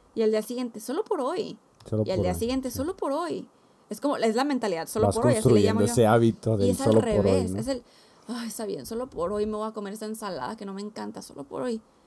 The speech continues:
Speaker 1: Y al siguiente día, "Mira, solo por hoy, solo por hoy voy a comer esa comida saludable". Y de repente ya pasó un mes, ya pasaron dos, ya pasaron tres.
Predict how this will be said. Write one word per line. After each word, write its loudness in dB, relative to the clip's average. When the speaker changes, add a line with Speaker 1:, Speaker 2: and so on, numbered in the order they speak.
Speaker 1:
Y -4
al -2
siguiente -2
día, -6
"Mira, -8
solo -8
por -10
hoy, -10
solo -6
por -6
hoy -4
voy -8
a -8
comer -6
esa -10
comida -10
saludable". -8
Y 0
de 2
repente -4
ya -8
pasó -10
un -4
mes, -6
ya -14
pasaron -10
dos, -10
ya -8
pasaron -8
tres. -8